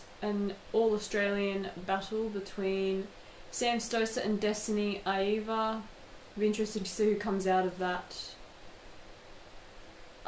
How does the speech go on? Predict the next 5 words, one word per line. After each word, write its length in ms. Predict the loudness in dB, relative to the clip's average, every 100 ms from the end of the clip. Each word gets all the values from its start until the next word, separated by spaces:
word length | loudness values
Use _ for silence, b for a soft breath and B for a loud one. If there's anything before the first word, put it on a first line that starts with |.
| -6
Stosur's 560 | -2 2 4 4 4 2
obviously 320 | 2 2 0
had 240 | 4 2 2
the 60 |
practice 760 | 4 4 4 2 2 2 0 -2